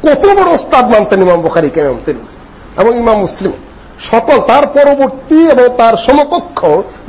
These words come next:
যত হাদিসের ইমাম, ইমাম বুখারীকে কত বড় সম্মান করতেন, সেটা আবার নিজেরা উল্লেখও করেছেন। ইমাম মুসলিমও জিজ্ঞাসা করেছেন, "এই রেওয়ায়েতের কি হবে?"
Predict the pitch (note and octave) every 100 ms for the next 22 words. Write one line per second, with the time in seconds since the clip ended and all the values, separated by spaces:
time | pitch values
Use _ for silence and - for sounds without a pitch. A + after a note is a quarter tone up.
0 | E3 C#4 C4+ G#4 D#4 F4+ D#4+ D#4 C4+ B3
1 | A3 A#3 F4 - - - C#4 D4+ E4 E4+
2 | B3+ E3+ A3+ - F#4+ G4+ D4+ D4 - F#4+
3 | F4 F4+ E4 - C4 A#3 G#3 F#3+ G3 G3+
4 | E3+ - - B3 C#4 C#4+ B3 G#3+ C4 B3
5 | A3 G#3 A#3+ D3+ - D#2 - - - -
6 | - - - - - - - - - -
7 | - F#3 A#3 A#3+ B3+ - E4 E4+ D4 C4+
8 | C4 A#3+ A#3 A3+ A3 A#3+ A3 G#3+ F#3+ F#3
9 | E3+ - D#3 C#3 C#3+